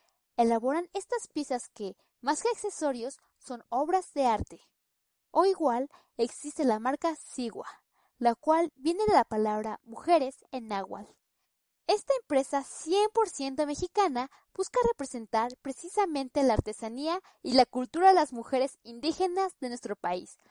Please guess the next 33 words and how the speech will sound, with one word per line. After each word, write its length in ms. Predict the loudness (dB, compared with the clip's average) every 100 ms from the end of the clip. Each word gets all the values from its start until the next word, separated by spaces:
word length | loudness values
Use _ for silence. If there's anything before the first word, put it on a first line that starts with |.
| _ _
tomándolas 640 | -2 2 4 4 4 2
como 200 | -2 -8
inspiración 720 | -8 -8 -2 0 0 -6 -6 -8 _ 2
para 200 | 4 4
crear 400 | 4 4 4 2 -2
piezas 460 | 2 2 0 -6
contemporáneas. 1000 | -6 -6 -6 -4 -4 -2 -6 -12 -16 -18 _ _ _ _ 2
De 80 | 6
la 140 | 6
misma 240 | 4 -2 0
manera, 400 | 2 2 0 0 -4 _ -8
contrastan 680 | -6 0 4 4 4 -2 2
la 80 |
arquitectura 720 | 0 -2 -4 -6 -4 -2 0 0
con 180 | 2
la 100 | 2
figura 380 | 2 -6 -2 0
del 100 | 0
cuerpo 320 | -2 -10 -10
humano 400 | 0 0 0 -4 -12 _ -12
y 80 | -2
crean 280 | 2 2
prendas 420 | 2 2 4 2 0
a 80 | -2
partir 360 | 2 2 2 -2
de 80 | -2
la 80 |
simetría, 640 | -2 -6 -10 0 4 4 0 _ -2
el 140 | 2
balance 580 | 2 4 2 0 -6 -6 _
y 60 | -10
geometría. 600 | -4 -4 -4 -6 -8 -8 -16 _ _ _ _ _
Esta 260 | -4 0